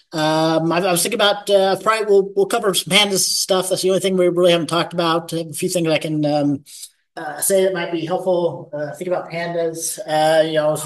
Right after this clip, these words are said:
reminders. Uh, the first assignment is due. Um, I think I, I saw most everybody. Uh, looks like they've accepted the repository. Uh, maybe one or two people haven't yet a-, accepted the assignment.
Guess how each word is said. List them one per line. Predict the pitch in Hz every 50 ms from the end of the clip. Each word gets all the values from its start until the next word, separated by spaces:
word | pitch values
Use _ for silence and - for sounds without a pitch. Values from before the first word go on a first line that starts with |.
| 151 165
reminders. | 185 180 185 196 196 196 190 190 190 190 185 - - - - - -
Uh, | - 156 156 160 160 - -
the | 165 175
first | - 208 196 -
assignment | 214 202 190 190 190 196
is | 196 165
due. | 147 143 185 196 202 196 202 208 196 190 - - - - - - - - _ -
Um, | 156 151 160 160 160 160 170
I | 160 156 156 165
think | 156 - - - - - - - - 220 262 311 262 - - - - - - - - - _ _ _ _ _ _ _ _ -
I, | - - 160 165 170 - _ _ -
I | 165 160
saw | 151 - - 208 208 220 220 208
most | 190 170 170 175 185 214 247 233 233 - - - -
everybody. | - 202 202 233 214 175 170 170 165 170 165 160 156 143 - - _ _ _ _ _ _ _ _ _ _
Uh, | - - 151 151 151 151 151 156
looks | 170 180 208 - - -
like | 240 170 -
they've | 175 165 156 143 143 135 151
accepted | 143 - - 190 185 - 180 156
the | 143
repository. | 131 131 - 180 185 165 151 151 127 135 131 123 120 120 120 127 127 131
Uh, | 120 127 127 127 131 131 123
maybe | 131 131 131 139 151 160 175 180 180 170
one | 151 160 170 156
or | 143
two | - 185 180
people | 165 151 - - 131 127 127 117 120 117
haven't | - - - 165 170 160 139 127
yet | 123 123 117 - - - - _ - -
a-, | - - 170 170 165 175
accepted | 160 - - 190 175 165 160 151
the | 151 135
assignment. | - - 156 156 156 147 131 120 - - -